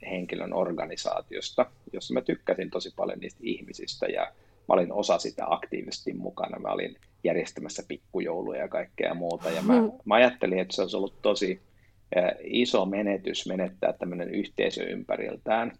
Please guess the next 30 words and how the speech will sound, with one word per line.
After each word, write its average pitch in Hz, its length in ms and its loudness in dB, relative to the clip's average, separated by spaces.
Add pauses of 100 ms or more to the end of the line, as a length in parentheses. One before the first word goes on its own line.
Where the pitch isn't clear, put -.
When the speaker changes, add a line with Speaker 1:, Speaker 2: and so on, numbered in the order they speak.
(120)
Speaker 1:
ja - 60 -4
mua 92 180 -4
vähän 101 180 -6
pelotti 135 420 6
se, 95 160 0
että - 220 -4
miltä 95 320 -2
tuntuu 92 380 -6
olla 95 240 -2
sit, - 240 -14
jos - 200 -6
on - 100 -10
vaan 98 240 -6
pari 104 200 6
tyyppiä, - 460 -8
jotka - 180 -10
tekee - 340 -4
töitä. - 560 -2 (280)
Speaker 2:
Hmm. 196 100 -2
Speaker 1:
Mut 190 180 -4
mä - 100 8
opin 95 360 6
sen, 95 220 6
että 87 420 2 (400)
et 90 160 2 (180)
työkaverit 107 600 6
on 90 100 -2
tärkeitä - 520 2
ja - 100 0
kivoja, 98 640 4